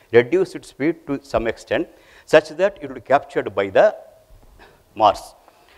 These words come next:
That means from Earth, thro-, thrown, uh, thrown to, to, to go around the sun, then particular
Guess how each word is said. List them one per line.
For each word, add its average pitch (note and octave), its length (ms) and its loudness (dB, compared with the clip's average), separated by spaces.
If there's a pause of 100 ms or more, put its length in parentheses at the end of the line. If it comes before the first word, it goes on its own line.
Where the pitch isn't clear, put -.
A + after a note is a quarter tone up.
That G#2+ 200 -2
means E3 180 0
from A#2 260 -2
Earth, E3 340 6 (840)
thro-, B2 220 -2
thrown, E3 440 4 (260)
uh, G#2+ 420 -8
thrown E3+ 400 4 (160)
to, A#2 200 -8 (100)
to, A2+ 140 -6
to G#2 100 -14
go C3 180 4
around B2+ 320 0
the A#2+ 80 0
sun, C3+ 300 0 (680)
then G3 340 2 (280)
particular C#3+ 600 0